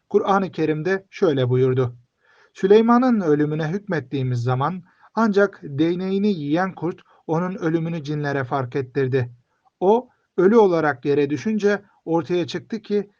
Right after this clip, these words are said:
şayet cinler görülmeyeni bilmiş olsalardı alçak düşüren bir azap içinde kalmazlardı." Süleyman aleyhisselamın ölümü de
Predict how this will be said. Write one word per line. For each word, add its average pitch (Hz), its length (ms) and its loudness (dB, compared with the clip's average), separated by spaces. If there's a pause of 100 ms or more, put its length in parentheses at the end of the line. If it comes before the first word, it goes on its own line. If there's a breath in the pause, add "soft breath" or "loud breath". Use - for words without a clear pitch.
(140 soft breath)
şayet 196 500 -4
cinler 160 380 -4
görülmeyeni 143 760 -2
bilmiş 143 340 -6
olsalardı 190 720 -2 (380 soft breath)
alçak 147 480 -4
düşüren 139 480 -4
bir 151 220 -6
azap 185 320 -4
içinde 139 400 -8
kalmazlardı." 165 840 -4 (600 loud breath)
Süleyman 214 460 4
aleyhisselamın 160 1000 -2
ölümü 127 420 -2
de 185 200 -4